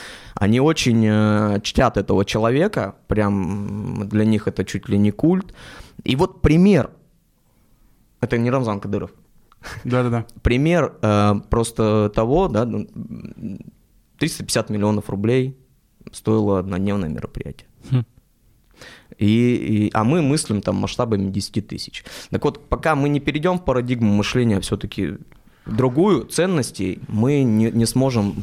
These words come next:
Speaker 1: поднять вот этот, э, рынок.
Speaker 3: Так получается,
Speaker 1: Екатеринбург.
Speaker 3: что наши спикеры, которые приезжают из Москвы, вот они ведь и делают мероприятия за такие деньги. И то есть, э,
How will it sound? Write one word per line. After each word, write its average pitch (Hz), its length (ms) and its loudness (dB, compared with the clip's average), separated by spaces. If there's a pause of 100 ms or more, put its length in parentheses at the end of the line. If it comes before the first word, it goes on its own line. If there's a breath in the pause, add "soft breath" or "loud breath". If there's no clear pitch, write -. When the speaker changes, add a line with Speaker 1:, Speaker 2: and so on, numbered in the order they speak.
Speaker 1:
поднять 110 400 0
вот 98 160 -6
этот, 98 320 -4
э, 87 500 -8
рынок. 95 720 -4 (600)
Speaker 3:
Так 139 200 -2
получается, 160 600 2
Speaker 1:
Екатеринбург. - 60 -4
Speaker 3:
что 156 360 0
наши 151 320 0
спикеры, 151 400 2
которые 135 380 4
приезжают 135 500 4
из 131 140 2
Москвы, 156 520 2 (140)
вот 127 240 0
они 143 200 4
ведь 160 220 0
и 143 80 0
делают 151 480 2
мероприятия 123 560 2
за 117 140 -2
такие 120 320 2
деньги. 117 420 2 (120)
И 135 80 0
то 151 140 2
есть, 139 340 0
э, 123 520 4